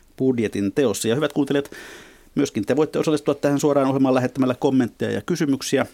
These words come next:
Yle Areenassa Mikä maksaa? -ohjelman sivulla. Sivun oikeassa reunassa on linkki Keskustele tässä talousnäkymistä. Siitä klikkaamalla voi lähettää kommentteja ja kysymyksiä. Ja Twitterissä näin voi tehdä tunnisteella Mika maksaa.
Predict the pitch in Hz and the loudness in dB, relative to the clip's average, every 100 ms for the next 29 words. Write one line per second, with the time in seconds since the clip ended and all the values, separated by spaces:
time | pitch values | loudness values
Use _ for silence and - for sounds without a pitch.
0 | _ _ - - 143 113 127 127 117 120 | _ _ -14 -4 -2 0 0 0 -2 -4
1 | 123 117 120 - 113 98 101 - 147 127 | -2 -2 -2 -4 -6 -4 -6 -2 -2 -2
2 | - 120 113 113 110 117 104 110 107 104 | -4 -6 -4 -4 -4 -6 -8 -6 -4 -6
3 | - 104 101 101 98 - 107 - - - | -8 -8 -6 -6 -8 -8 -12 -12 -20 -20
4 | - _ _ - - - - 98 101 - | -20 _ _ -14 -14 -10 -8 -6 -8 -10
5 | - 170 151 127 120 120 104 - 107 113 | -6 -2 0 -2 -4 -4 -6 -6 -6 -6
6 | 104 110 - - 98 98 98 98 95 95 | -6 -8 -6 -6 -4 -4 -4 -4 -6 -8
7 | - - - 95 90 - 90 95 120 110 | -10 -8 -6 -6 -8 -8 -8 -8 -8 -6
8 | 101 - 98 87 95 _ - - - _ | -6 -6 -8 -8 -8 _ -20 -20 -20 _
9 | _ 123 107 - 98 120 127 117 113 117 | _ -6 -6 -10 -4 -2 0 0 -2 -4
10 | 104 - 104 107 - 98 90 90 - 117 | -8 -6 -6 -6 -6 -6 -4 -6 -8 -8
11 | 101 - 92 104 101 - - - - | -8 -6 -6 -6 -8 -8 -10 -10 -12